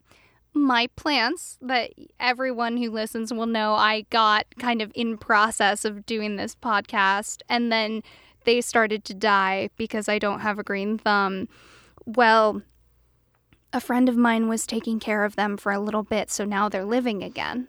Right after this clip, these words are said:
and they're thriving. <laughs> So they, they came back to me all sweet and perky and happy, which makes my heart warm,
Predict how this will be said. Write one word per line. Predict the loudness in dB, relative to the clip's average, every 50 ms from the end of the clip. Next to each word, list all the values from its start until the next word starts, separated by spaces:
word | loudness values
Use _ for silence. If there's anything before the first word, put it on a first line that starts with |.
| _
and | -2 0 0 0
they're | 0 -2 -6
thriving. | -4 0 4 4 4 4 2 0 -2 -2 -2 -2 -4 -8 -10 -14 -20 -20 -18 -18 -18 -4 0
<laughs> | 2 2 2 2 0 -4 -8 -12 -18 -20 -20 _ _ _ -18 -16 -12 -12 -12 -12 -8
So | -6 -2 2 4 4 4
they, | 4 4 2 2 0 -4 -6 -4
they | -4 -4 -4
came | -2 -2 -2 0 2
back | 2 0 0 0
to | -4 -6 -4
me | -4 -2 -2
all | 0 0 0 0 -2 -6 -12 -14 -14 -12
sweet | -10 -6 -2 -2 -2 -2 -2 -2
and | -4 -4
perky | -2 -2 -2 -2 -2 -4 -4 -4
and | -4 -2
happy, | 0 2 2 2 0 0 -4 -4 -4
which | -4 -6 -6 -4
makes | -6 -6 -6 -6 -4
my | -2 0 0 2
heart | 4 4 4 4 2
warm, | 0 0 0 0 0 -2 -6